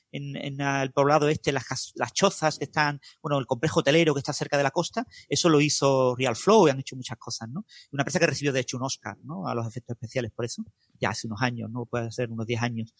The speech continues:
Y, y utilizan este tipo de técnica. Los que hemos trabajado, yo ya no trabajo mucho en eso,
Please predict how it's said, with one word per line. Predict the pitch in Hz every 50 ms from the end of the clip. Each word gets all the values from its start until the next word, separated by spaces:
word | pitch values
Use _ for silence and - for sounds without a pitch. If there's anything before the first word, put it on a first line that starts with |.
| - - - - - _ _ -
Y, | 180 175 170 160 160 156 156 151 151 147 135 - - - - _ -
y | - 196
utilizan | 180 160 185 247 294
este | 294 - 220
tipo | 208 180
de | 165 165
técnica. | 170 165 147 139 131 135 127 -
Los | 170 170 175 175
que | - 175 196
hemos | 240 311 370 320 -
trabajado, | - 247 233 208 - - 220 220 214 214 202 185 180 170 - -
yo | - 139 139 170 233
ya | 208 214 190
no | 165 151
trabajo | - 143 135 127 - - 139 131 131 127
mucho | 127 135 127 - -
en | 143
eso, | 165 170 - 135